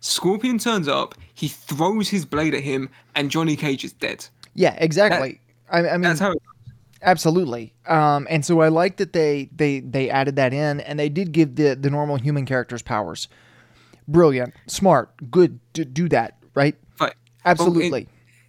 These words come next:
Speaker 1: it, like, uh, Johnny Cage. So again, I'm gonna talk about Johnny Cage, even though he isn't in this movie.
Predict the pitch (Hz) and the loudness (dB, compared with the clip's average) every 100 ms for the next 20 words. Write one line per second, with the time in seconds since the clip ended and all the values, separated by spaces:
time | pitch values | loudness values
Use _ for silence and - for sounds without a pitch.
0 | _ - 170 160 165 165 151 214 196 175 | _ -6 -4 -2 -2 -2 -2 -2 -2 -2
1 | 139 - - 160 147 - 151 131 147 143 | -4 -10 -6 -4 -4 -2 -2 -2 -4 -6
2 | 151 139 127 135 180 143 - 135 123 117 | -6 -6 -8 -10 -10 -8 -10 -10 -12 -12
3 | 127 - - 165 156 147 - | -12 -14 -16 -12 -10 -10 -12